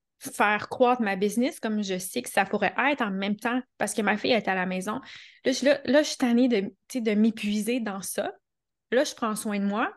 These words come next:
Mon but, c'est ma stabilité d'entreprise, c'est pas la croissance. C'est de prendre soin de moi, comme me relaxer, enlever toute cette pression-là sur mes épaules. Puis quand ma fille, elle recommencera l'école,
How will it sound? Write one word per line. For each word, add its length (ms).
Mon 260
but, 240
c'est 340
ma 220
stabilité 500
d'entreprise, 640
c'est 80
pas 160
la 140
croissance. 800
C'est 180
de 60
prendre 240
soin 240
de 60
moi, 280
comme 320
me 140
relaxer, 680
enlever 400
toute 160
cette 220
pression-là 560
sur 180
mes 180
épaules. 360
Puis 120
quand 140
ma 160
fille, 240
elle 80
recommencera 560
l'école, 420